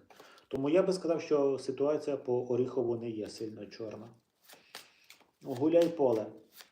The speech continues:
Дивимося Гуляй-Поле. Хто пропустив свою гарячу точку, подивитися в записі на Ютубі. Підпишіться на мій YouTube канал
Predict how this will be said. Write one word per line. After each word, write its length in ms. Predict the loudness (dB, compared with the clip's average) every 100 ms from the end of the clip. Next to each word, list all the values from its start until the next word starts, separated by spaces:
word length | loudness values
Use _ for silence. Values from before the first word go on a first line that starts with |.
| _ -20 -20 _ _ -20 -20 _ _ -20 -20 -20 -20 -20 _ _ -20 -8
Дивимося 640 | 4 4 4 -2 -2 -2
Гуляй-Поле. 680 | 0 0 0 -2 -4 -2 -2
Хто 220 | 0 0
пропустив 480 | 0 0 -2 0 -2
свою 260 | -2 0 2
гарячу 340 | 0 -2 -2
точку, 360 | -2 -2 -4 -6
подивитися 540 | 0 0 0 -4 -6
в 80 | -4
записі 400 | -4 -4 -8 -10
на 140 | -10
Ютубі. 440 | -8 -8 -10 -12 -12
Підпишіться 560 | -12 -8 -6 -6 -6
на 80 | -8
мій 140 | -8
YouTube 360 | -8 -10 -12 -14
канал 340 | -10 -8 -8